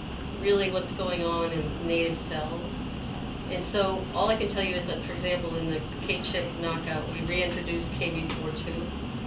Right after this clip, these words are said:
where there's no K-chip, and we get a current that is indistinguishable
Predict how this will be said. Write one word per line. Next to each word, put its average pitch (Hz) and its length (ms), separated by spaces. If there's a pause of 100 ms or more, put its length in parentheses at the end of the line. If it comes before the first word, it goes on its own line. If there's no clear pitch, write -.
where 170 100
there's 160 180
no 170 160 (100)
K-chip, 180 420 (400)
and 185 80
we - 60
get 208 120
a 196 100 (100)
current 214 240
that 175 100
is 170 160 (240)
indistinguishable 220 880